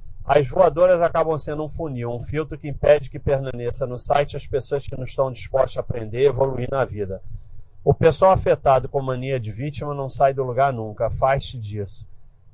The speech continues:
O que mais importa é que na voadora está incluído o principal, sempre o ensinamento e desenvolvimento que o usuário precisa para resistir ao mercado. Porque, como eu sempre digo, o mercado bate muito mais do que eu. Então é isso aí.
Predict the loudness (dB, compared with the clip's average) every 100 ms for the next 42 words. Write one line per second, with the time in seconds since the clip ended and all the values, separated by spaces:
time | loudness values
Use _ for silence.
0 | -6 -4 -2 -2 0 0 0 -2 6 6
1 | 6 -2 -2 2 4 8 8 8 4 4
2 | 0 -2 -4 -6 -6 -2 -2 -2 -2 0
3 | 2 6 6 4 0 0 0 0 0 -2
4 | -2 -2 -2 -6 -6 -4 -4 -4 -6 -6
5 | -6 -4 -4 2 4 4 2 -2 0 0
6 | 0 0 -2 -4 -4 2 2 2 -2 -2
7 | 2 2 2 -12 -20 -20 -20 -4 0 2
8 | 2 2 0 -2 -4 -6 -4 -4 -2 -4
9 | -2 -2 -2 -6 -8 -10 -18 -20 -20 -20
10 | -20 -20 -20 -16 -16 -16 -20 -20 -20 -8
11 | 4 4 6 4 8 10 10 8